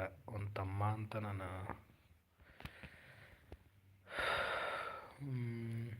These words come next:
ಇದು ಮಾಡ್ತಾಯಿದ್ದೀನಿ, ಬೇಜಾರು ಮಾಡ್ಕೋಬೇಡ. ಏನು ಊಟ ಮಾಡ್ದೆ ಬಸಯ್ಯ?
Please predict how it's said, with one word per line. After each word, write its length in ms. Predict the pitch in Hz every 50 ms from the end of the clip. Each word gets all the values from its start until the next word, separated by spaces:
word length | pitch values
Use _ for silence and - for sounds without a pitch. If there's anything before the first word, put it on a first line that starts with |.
| - -
ಇದು 180 | 120 113 107 107
ಮಾಡ್ತಾಯಿದ್ದೀನಿ, 560 | 104 104 104 101 104 104 101 101 101 104 101 - - - - - - - - - - - 175 151
ಬೇಜಾರು 460 | 139 139 135 139 135 135 139 135 143 147
ಮಾಡ್ಕೋಬೇಡ. 520 | 151 160 160 - - 175 165 160 170 165 - - - - - - - - - - - - - - - - - - - - - - - - - - - - - - _ _ _ _ - - - - - - - - _ _ _ _ _ - - - - - - - - - - - - - - - - - - - - - - - _ - - _ _ _ _ _ - - _ - - - - - - - - - -
ಏನು 220 | 131 131 139 139 135
ಊಟ 100 | 131 135
ಮಾಡ್ದೆ 500 | 127 123 113 110 - 113 107 104 104 101
ಬಸಯ್ಯ? 400 | 104 104 101 104 107 104 107